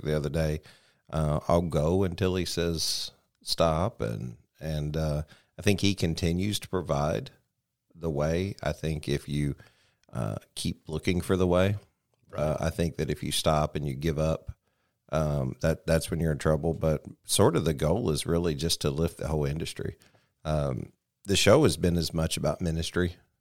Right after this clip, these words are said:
Speaker 1: really, I think, at this point, as it has been about anything. Uh, and I've been able to connect with some absolutely, absolutely amazing people that I could, um,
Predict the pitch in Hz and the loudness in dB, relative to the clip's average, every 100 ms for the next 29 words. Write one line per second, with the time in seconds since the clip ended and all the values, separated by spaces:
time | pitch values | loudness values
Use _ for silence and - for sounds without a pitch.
0 | _ - 82 87 80 73 - 80 78 - | _ -6 0 2 2 0 -4 -6 -6 -6
1 | 73 - 78 76 - 78 78 73 76 73 | -8 -4 -4 -4 -4 -8 -6 -4 -4 -2
2 | 76 73 71 78 71 - _ _ _ _ | -4 -2 -2 -2 -4 -10 _ _ _ _
3 | _ - 95 95 76 78 76 73 - 76 | _ -2 2 4 4 2 2 0 -2 -2
4 | 76 65 80 78 80 82 82 78 82 80 | 0 0 0 0 0 0 0 -2 -2 -2
5 | - - - 76 - 98 98 - - 64 | -4 -10 -8 -8 -4 0 2 4 2 0
6 | 76 - - - _ _ - 113 - - | -6 -8 -16 -20 _ _ -8 -6 -2 0
7 | 85 82 76 82 80 80 69 69 - 78 | 2 0 0 0 0 0 -2 -6 -8 -12
8 | - 71 71 76 78 - 71 - _ _ | -8 -6 -4 -4 -6 -8 -12 -14 _ _
9 | _ _ _ - - 80 76 73 71 62 | _ _ _ -6 0 2 2 0 -2 -4
10 | 78 | -10